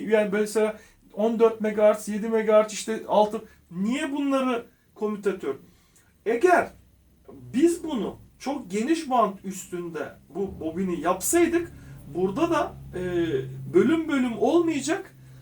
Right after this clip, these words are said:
ateşleme şansı olacaktı. Artı ayarlaması çok zor olacaktı.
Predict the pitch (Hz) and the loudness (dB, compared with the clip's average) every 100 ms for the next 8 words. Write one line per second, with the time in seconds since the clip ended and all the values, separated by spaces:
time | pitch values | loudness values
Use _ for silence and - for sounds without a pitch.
0 | - 160 170 233 - 233 240 262 262 240 | -4 0 2 2 0 2 2 2 2 2
1 | 240 240 247 226 220 180 180 - 320 339 | 2 0 0 0 0 -2 -4 -4 -8 -8
2 | - - _ 175 247 277 - - 196 226 | -12 -20 _ 4 4 4 0 0 4 4
3 | 240 262 269 262 339 339 285 214 196 269 | 4 0 0 0 0 0 -4 -2 0 4
4 | 311 240 165 143 - | 4 4 0 -6 -10